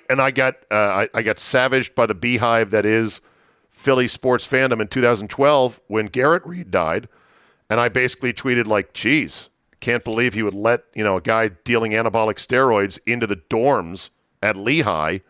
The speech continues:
for an N F L team. What the hell, man?"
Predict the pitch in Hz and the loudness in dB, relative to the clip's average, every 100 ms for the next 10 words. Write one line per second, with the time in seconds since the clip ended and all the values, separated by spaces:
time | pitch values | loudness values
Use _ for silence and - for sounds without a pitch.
0 | _ _ _ _ _ _ - 123 120 120 | _ _ _ _ _ _ -4 0 0 0
1 | - 135 131 135 123 - 147 160 80 67 | -2 0 0 2 0 0 -2 -2 -6 -14
2 | - 123 135 151 98 98 123 | -4 0 2 0 0 0 -2